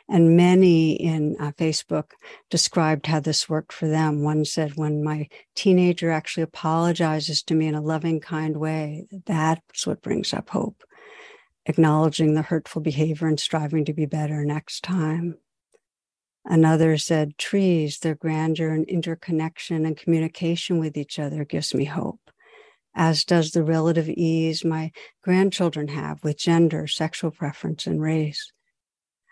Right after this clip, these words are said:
Among their peer group, it's moving in a hopeful direction."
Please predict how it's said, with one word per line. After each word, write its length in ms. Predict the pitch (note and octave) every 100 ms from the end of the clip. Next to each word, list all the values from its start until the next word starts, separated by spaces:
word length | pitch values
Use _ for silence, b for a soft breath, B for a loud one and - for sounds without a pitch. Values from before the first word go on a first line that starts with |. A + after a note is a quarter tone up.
| b _ _ _ _ -
Among 340 | D#3+ D#3+ E3
their 160 | E3 D#3+
peer 320 | - F3+ F3+
group, 340 | E3+ D#3 D3+
it's 200 | D#3 -
moving 360 | E3 D#3+ E3+ E3
in 100 | E3+
a 60 |
hopeful 460 | E3 D#3+ D3 - D#3
direction." 800 | E3+ E3+ F#3+ - - G3+ - -